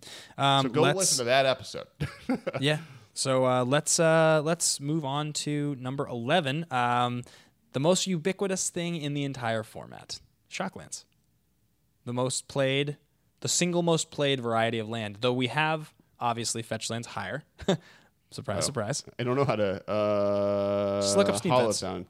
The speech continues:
Speaker 2: Or Hollow Town's fine. Um, sh-, I, I, I would say maybe, so maybe fetches are more ubiquitous 'cause they're played at a higher number.
Speaker 1: Well,
Speaker 2: But
Speaker 1: so
Speaker 2: I
Speaker 1: this
Speaker 2: think
Speaker 1: is, this is my arg-, uh, originally I had this as eleven. I got, I, I think I kinda, it kept in that place. It, because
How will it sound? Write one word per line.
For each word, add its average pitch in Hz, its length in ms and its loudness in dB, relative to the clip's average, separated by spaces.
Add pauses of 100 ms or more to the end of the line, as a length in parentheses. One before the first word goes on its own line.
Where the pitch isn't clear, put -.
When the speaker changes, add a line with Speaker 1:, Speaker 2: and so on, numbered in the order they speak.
(340)
Speaker 2:
Or 110 100 -8
Hollow 110 220 -4
Town's 101 260 -12
fine. 107 160 -10 (320)
Um, 147 340 2
sh-, - 200 -4
I, 190 180 2
I, 214 300 4
I 170 100 2
would 202 300 0
say 175 380 2 (100)
maybe, 170 340 0
so 175 140 -4
maybe 180 480 -2 (280)
fetches 143 460 -2
are 123 220 -2
more 120 180 -2
ubiquitous 117 420 -6
'cause 113 120 -8
they're 110 100 -6
played 117 220 -4
at 110 80 -4
a - 40 -4
higher 107 240 -4
number. 120 400 -4 (340)
Speaker 1:
Well, 254 80 4
Speaker 2:
But - 20 4
Speaker 1:
so 127 60 6
Speaker 2:
I - 40 4
Speaker 1:
this 302 80 0
Speaker 2:
think - 140 2
Speaker 1:
is, - 40 -8
this 262 160 -6
is 247 100 -12
my 233 120 -6
arg-, 160 240 -6
uh, - 160 -6
originally 202 320 -2
I 156 40 2
had 123 280 -2
this 120 240 -4
as 101 220 -4
eleven. 92 480 -6
I 147 80 0
got, 147 180 0
I, 117 120 -2 (100)
I 139 60 -4
think 180 160 -2
I 135 40 -6
kinda, 107 240 -4 (140)
it 113 100 -10
kept 110 220 -6
in 92 60 -8
that 87 120 -6
place. 95 280 -4
It, 120 260 -2
because 160 580 4